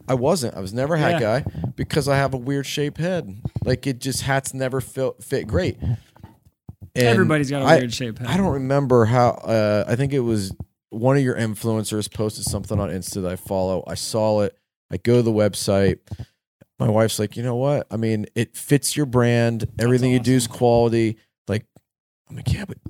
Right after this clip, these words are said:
Speaker 1: a couple hundred bucks on a hat, and I'm not a hat guy."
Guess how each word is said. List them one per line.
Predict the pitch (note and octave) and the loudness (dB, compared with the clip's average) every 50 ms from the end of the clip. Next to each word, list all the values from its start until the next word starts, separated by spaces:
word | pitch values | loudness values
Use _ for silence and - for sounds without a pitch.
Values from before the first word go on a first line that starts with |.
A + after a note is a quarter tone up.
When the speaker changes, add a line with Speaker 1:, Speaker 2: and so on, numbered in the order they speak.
| - - - - - - - - - _ _ - - | -16 -16 -18 -18 -20 -20 -16 -16 -18 _ _ -20 -16
Speaker 1:
a | - | -10
couple | - - G#3 G3+ F3 | -6 -6 -4 -2 -2
hundred | D#3+ E3+ D#3+ C#3+ | 0 0 0 0
bucks | B2 D#3+ G3 G3 - - | -2 -2 -4 -4 -4 -4
on | C3+ | -4
a | A2 | -4
hat, | G2+ G2 B2+ E3+ A3+ B3+ A#3 - - | -4 -4 -4 -4 -2 -2 -4 -4 -4
and | - B2 | -2 -2
I'm | C#3 D3+ E3 | -2 0 0
not | E3+ D#3 | 0 0
a | C3+ | 0
hat | B2+ D3+ A3 C4+ B3+ - | 0 0 -2 -2 -2 -2
guy." | - C#3 A2+ G#2 G2 F#2 | 0 0 2 2 0 -2